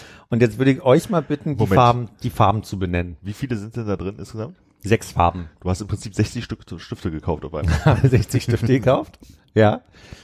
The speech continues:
Speaker 1: Und jetzt möchte ich euch mal bitten,
Speaker 2: <laughs> Falls die
Speaker 1: die Farben
Speaker 2: Stiftindustrie
Speaker 1: zu benennen.
Speaker 2: zusammenbricht.
Speaker 1: <laughs> Ja, da, da hätte ich was. Da hätte ich was. Ja. Also Minen könnte ich anbieten. Ja.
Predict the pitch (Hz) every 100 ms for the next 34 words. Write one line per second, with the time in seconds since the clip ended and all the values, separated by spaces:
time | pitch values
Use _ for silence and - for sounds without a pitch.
0 | _ _ 117 117 131 135 131 139 147 147
1 | 131 135 147 135 - - - - - -
2 | 117 - 101 - 147 - 117 107 110 117
3 | 107 98 95 90 101 113 120 - 95 123
4 | 202 185 233 147 - 175 151 151 139 110
5 | 104 87 95 - 110 147 120 110 101 104
6 | - - - 131 - 143 - 120 123 131
7 | 147 175 165 135 123 110 95 92 90 107
8 | 107 - - - - - - 95 131